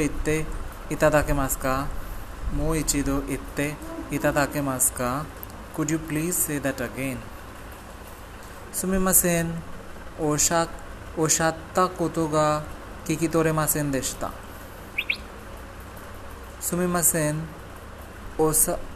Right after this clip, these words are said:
oshatta ko-, koto ga kikitoremasen deshita.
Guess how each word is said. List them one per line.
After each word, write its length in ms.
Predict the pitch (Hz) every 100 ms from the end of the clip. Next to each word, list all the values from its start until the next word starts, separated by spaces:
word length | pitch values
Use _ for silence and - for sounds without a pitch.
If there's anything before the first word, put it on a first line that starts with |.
| - -
oshatta 680 | 170 160 - 165 - - 170 165 -
ko-, 220 | 165 160 160 -
koto 240 | 160 160
ga 300 | 151 147 156 - - - - -
kikitoremasen 840 | 156 165 165 156 151 147 151 143
deshita. 460 | 135 - - 127